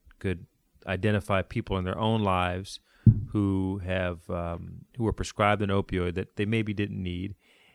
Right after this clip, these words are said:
and, uh, some fraction of these individuals may be on an opioid long term. And it's not uncommon to hear a story about,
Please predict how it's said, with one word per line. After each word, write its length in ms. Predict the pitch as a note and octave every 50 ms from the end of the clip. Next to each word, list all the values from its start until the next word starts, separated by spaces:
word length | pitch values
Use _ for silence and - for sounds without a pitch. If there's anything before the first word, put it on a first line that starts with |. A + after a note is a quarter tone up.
| _ _ _ -
and, 640 | - G2 F#2+ F#2+ F#2 F#2 F#2 F#2 F#2 F#2 F2+ - -
uh, 180 | F#2+ F2+ F#2 F2+
some 240 | - - - A2+ G#2+
fraction 400 | - - A2+ A2 A#2 - - A2
of 40 | G#2
these 100 | G2+ F#2+
individuals 380 | G2 G2 F#2+ F#2+ F2+ G2 E2+
may 140 | F#2+ G2+ G2
be 120 | F#2 F#2+ F#2+
on 80 | F#2
an 180 | F2+ F#2 F#2 - -
opioid 340 | A2 F#2+ - - G2 F#2
long 260 | E2+ F#2 F#2 F2+ F2+ F2
term. 640 | - - A#2 A2+ G#2+ F2+ E2+ F2 F2 E2+ F#2+ -
And 300 | - - F2+ F2+ F2+ F2+
it's 220 | G2 G2 E2+ - -
not 180 | A#2 A#2 A#2+
uncommon 480 | A#2 G#2 - - A2 A2 A#2 A#2 A2 G2
to 100 | E2+ G2
hear 180 | F2 F#2+ F#2+ F#2
a 40 |
story 340 | E2 - - G#2+ G#2+ G#2+ G2+
about, 360 | F#2 E2 F#2 F2+ F2 E2+ -